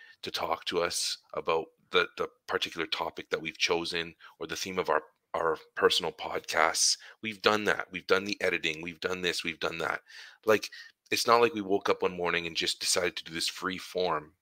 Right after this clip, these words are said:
The free form has come from our experience of doing the typical podcast. And I think you and I just got over that pretty quick in terms of, like, okay, this, well, for me, it wasn't feeding me the right way anymore.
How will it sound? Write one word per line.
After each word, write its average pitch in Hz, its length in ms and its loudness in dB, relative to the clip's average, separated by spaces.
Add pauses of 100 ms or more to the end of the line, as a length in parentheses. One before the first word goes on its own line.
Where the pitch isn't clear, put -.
The - 80 -8
free 110 200 -6
form 101 260 -2
has 92 160 0
come 87 360 -2
from 85 600 0 (540)
our 87 100 6
experience 87 600 -2
of - 140 -4
doing 85 380 -4
the 90 100 0
typical 85 760 -4 (340)
podcast. - 840 -2 (1600)
And 113 100 6
I 110 80 6
think 120 280 -2
you 117 100 -4
and 113 100 2
I 110 120 8
just 104 260 0
got 98 180 8
over 101 200 4
that 90 240 2
pretty 92 200 -2
quick 95 400 4
in 87 100 -8
terms 87 300 -2
of, 82 100 -8
like, 85 240 -6
okay, - 240 0
this, - 400 2 (580)
well, 98 120 4
for 101 200 0
me, 113 480 -4
it 101 100 -2
wasn't 95 280 0
feeding 95 380 -6
me 82 260 -6
the 85 80 0
right 82 220 6
way 85 180 0
anymore. 78 400 -8